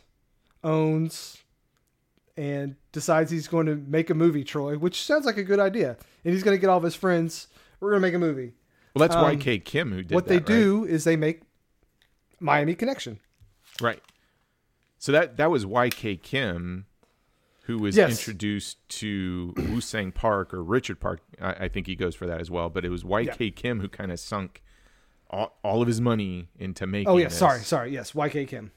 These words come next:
Speaker 2: Yeah, Y K Kim. So, um, and what happened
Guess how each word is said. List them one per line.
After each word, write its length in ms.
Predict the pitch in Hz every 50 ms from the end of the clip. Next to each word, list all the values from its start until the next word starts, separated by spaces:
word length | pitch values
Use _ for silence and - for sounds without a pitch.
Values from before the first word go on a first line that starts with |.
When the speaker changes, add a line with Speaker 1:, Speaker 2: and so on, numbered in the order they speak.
| _ _ _
Speaker 2:
Yeah, 160 | - 95 82
Y 200 | 85 92 107 107
K 160 | 104 - 123 107
Kim. 300 | - - 95 85 90 92
So, 440 | - - 110 104 95 95 95 92 90 - _ _ _ _ _ _ _ _
um, 680 | - 98 98 95 92 92 92 90 92 90 90 90 90 - _ _ _ _ _ _ - - _ - -
and 320 | 117 113 110 104 101 110 - - _ 127 123 123 120 - _
what 260 | 127 107 117 131 123
happened 720 | - - 127 127 123 - 110 101 95 92 92 87 -